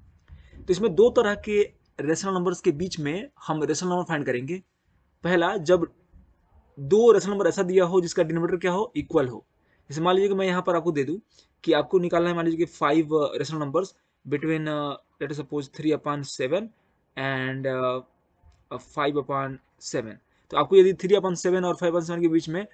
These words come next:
मान लीजिए कि टेन रेशनल नंबर फाइंड करना है, तो कैसे फाइंड करेंगे? आप यहाँ देख सकते हैं कि यहाँ पर डिनोमिनेटर क्या है,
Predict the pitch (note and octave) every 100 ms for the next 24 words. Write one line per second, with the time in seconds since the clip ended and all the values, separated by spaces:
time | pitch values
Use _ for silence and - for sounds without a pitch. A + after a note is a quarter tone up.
0 | _ - D#3+ E3+ F#3 - - A3+ G#3+ E3+
1 | D#3+ F3 D#3+ D#3+ C#3 B2 A#2 G#2 _ _
2 | _ E3+ F3 D3+ C3 A#2 G#2+ _ _ _
3 | - - - - D3+ F3+ F3 G#3 G#3+ G#3
4 | G#3+ G#3 F#3 F#3 D#3+ E3+ E3+ F#3+ G3 E3
5 | G#2+